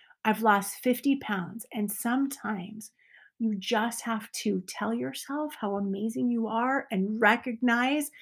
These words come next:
what's working and say it out loud. Your inner dialogue matters. And when you take on the perspective of having a curious mind over a critical mind,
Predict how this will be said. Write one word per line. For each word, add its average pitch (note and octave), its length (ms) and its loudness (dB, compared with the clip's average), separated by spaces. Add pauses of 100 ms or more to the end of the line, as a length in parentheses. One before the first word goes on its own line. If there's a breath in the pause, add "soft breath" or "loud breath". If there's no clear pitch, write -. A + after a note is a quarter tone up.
(220 loud breath)
what's G#3+ 260 2
working B3 800 2 (180)
and F#3+ 160 0
say A3+ 380 0
it B3 260 2
out F3+ 400 -6
loud. - 280 -4 (600)
Your B3+ 320 6
inner A#3 280 2
dialogue G3 640 2
matters. F3 880 -2 (840)
And G#3+ 80 0
when G#3 140 6
you G#3+ 140 4
take D4 400 0 (160)
on G#3 560 4
the F3 100 0
perspective G#3 680 -6 (100)
of G#3 100 0
having G#3 400 4
a F#3 80 0
curious A#3 680 0
mind B3 480 0
over G#3 320 2
a G#3 180 -2
critical G#3+ 580 -2
mind, C#4 440 0